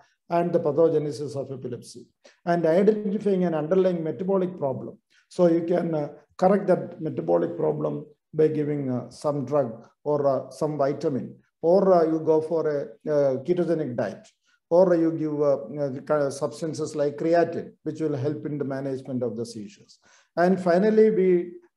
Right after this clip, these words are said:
try to identify an etiology by doing a specific M R I. And M R I parameters, changing the parameters will help in identifying a surgical cause. And with that, uh, you can do the resection,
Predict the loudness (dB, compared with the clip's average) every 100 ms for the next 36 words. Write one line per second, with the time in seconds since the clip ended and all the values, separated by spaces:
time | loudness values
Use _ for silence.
0 | 0 2 2 2 2 2 0 -2 -4 -2
1 | -2 -2 0 2 2 0 -4 -4 -4 -2
2 | -4 -2 -4 -4 -6 -6 -4 -2 -2 0
3 | 0 0 -2 -10 _ _ -20 _ -4 0
4 | 0 2 4 4 2 2 4 4 2 2
5 | 0 0 -4 -4 -4 -4 -2 0 0 0
6 | -2 -2 -2 -4 -6 -6 -6 -6 -6 -6
7 | -8 -10 -8 -10 -6 -6 -4 -4 -6 -4
8 | -4 -4 -6 _ _ _ -4 -2 2 2
9 | 6 4 4 0 -2 -2 -8 _ -8 -6
10 | 0 0 0 -8 -8 -6 -4 -4 -6 -12
11 | -20 _ -4 -2 0 -2 -2 -6 -6